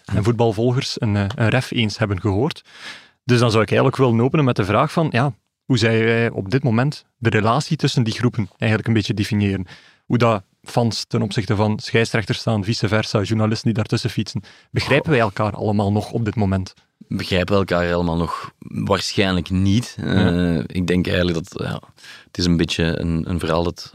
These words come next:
Speaker 2: maar ik denk ook wel over heel Europa, als ik, als ik met collega's uit andere landen spreek, terugkomt.
Speaker 1: Ja.
Speaker 2: Ehm,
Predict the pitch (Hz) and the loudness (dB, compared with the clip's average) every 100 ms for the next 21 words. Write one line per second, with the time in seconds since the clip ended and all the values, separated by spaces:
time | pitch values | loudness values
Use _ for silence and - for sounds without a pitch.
0 | - - 82 82 80 85 82 80 82 87 | -18 -12 -6 -4 -2 -2 -2 0 0 2
1 | 82 82 90 98 87 90 107 90 80 - | 2 2 0 -2 -4 -6 -4 -4 -4 -8
2 | - 101 95 92 87 90 78 92 95 90 | -4 0 2 4 2 0 0 0 2 2
3 | 90 82 - 82 - 85 - 107 101 - | 0 -2 -4 -6 -4 -8 -4 -4 -4 -6
4 | - - - 104 107 82 80 80 80 80 | -14 -12 -6 -2 0 2 2 2 2 2
5 | 78 | 0